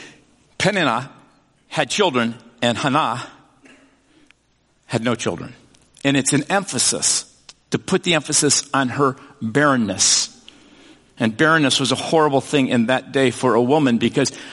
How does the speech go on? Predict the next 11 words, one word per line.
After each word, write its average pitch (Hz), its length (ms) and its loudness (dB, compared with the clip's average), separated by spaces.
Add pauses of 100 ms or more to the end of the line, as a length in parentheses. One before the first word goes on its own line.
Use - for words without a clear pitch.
(840)
all 143 220 6
her 135 260 0
sense 135 380 2
of 123 260 2
value 131 460 2
and 120 300 2
worth 135 300 2
came 143 280 2
from 131 200 0
producing 123 640 2
children, 139 440 0